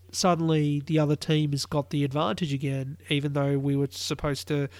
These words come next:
level the playing field. It doesn't seem very level to me.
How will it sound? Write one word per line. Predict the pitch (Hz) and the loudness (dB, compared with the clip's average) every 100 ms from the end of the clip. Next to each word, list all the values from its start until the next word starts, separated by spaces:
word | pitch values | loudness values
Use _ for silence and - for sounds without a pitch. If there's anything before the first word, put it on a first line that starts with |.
| - - - | -20 -20 -8
level | - 151 143 139 | 0 0 2 0
the | 139 | 0
playing | - 180 208 175 | 0 0 0 -6
field. | - 135 131 131 | -4 -2 -2 -4
It | 131 | -2
doesn't | 160 160 | -4 -2
seem | 160 160 151 | -4 -4 -4
very | 143 139 | -4 -2
level | 143 143 135 | -2 -4 -6
to | - | -8
me. | 147 175 135 | -2 -2 -2